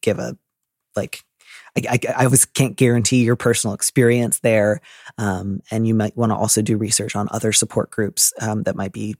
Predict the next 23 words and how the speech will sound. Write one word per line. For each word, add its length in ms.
more 220
local 300
to 120
you 140
or 60
start 240
at 80
a 40
more 180
convenient 520
time. 340
But 200
I 40
think 240
it 60
would 140
maybe 220
do 140
you 200
a 20
lot 200
of 120
good, 320